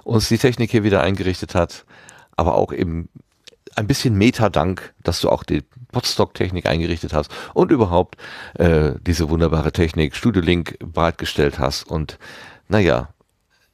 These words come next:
das sind eigentlich immer dieselben Worte, aber ich versuche sie immer wieder ein bisschen anders zu sagen, weil ich immer wieder sagen möchte,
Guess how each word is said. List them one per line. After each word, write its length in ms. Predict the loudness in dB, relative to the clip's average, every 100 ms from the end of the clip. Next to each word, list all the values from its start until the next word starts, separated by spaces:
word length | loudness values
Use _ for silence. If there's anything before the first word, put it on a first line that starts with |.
| _ _ _ -4
das 180 | -2
sind 140 | -2 0
eigentlich 300 | 2 2 0
immer 160 | 0
dieselben 500 | 0 2 4 4 2
Worte, 340 | 2 2 2 0
aber 140 | 0
ich 80 | 0
versuche 300 | 0 0 0
sie 120 | 2
immer 200 | 2 2
wieder 160 | 2 2
ein 100 | 0
bisschen 300 | -2 -2 -2
anders 320 | 0 0 0
zu 120 | -2
sagen, 360 | 0 2 0 -2 -8 -14 -6
weil 160 | -2 0
ich 100 | 0
immer 180 | 0 2
wieder 220 | 4 2
sagen 240 | 2 0 -2
möchte, 300 | -2 -2